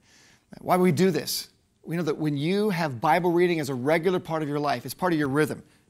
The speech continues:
you are a different person. God uses the Bible to transform your mind, to wash it, literally cleanse it, to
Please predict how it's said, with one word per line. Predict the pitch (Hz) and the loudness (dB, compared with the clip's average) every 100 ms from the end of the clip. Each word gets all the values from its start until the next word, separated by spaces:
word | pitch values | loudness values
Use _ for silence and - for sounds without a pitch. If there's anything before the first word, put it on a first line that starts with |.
| _ | _
you | 127 165 208 | -6 -2 -2
are | |
a | 147 | -2
different | 120 165 - 135 | -2 -4 -4 -10
person. | - 151 - - _ _ _ _ _ _ - - 143 | -8 -8 -8 -14 _ _ _ _ _ _ -20 -16 -2
God | 175 185 | 0 4
uses | 185 190 185 | 4 4 4
the | 170 | 4
Bible | 175 170 143 | 4 2 -2
to | |
transform | 123 - 196 190 - 180 170 | -4 0 2 2 2 2 2
your | 170 | 2
mind, | 170 160 147 139 | 2 2 0 0
to | 139 | -2
wash | 131 160 185 170 - | 0 4 6 4 -2
it, | 135 | -4
literally | 165 175 143 | 0 0 0
cleanse | - - 170 185 180 151 131 | -4 -8 -4 -2 0 -2 -4
it, | 113 | -6
to | 131 | -8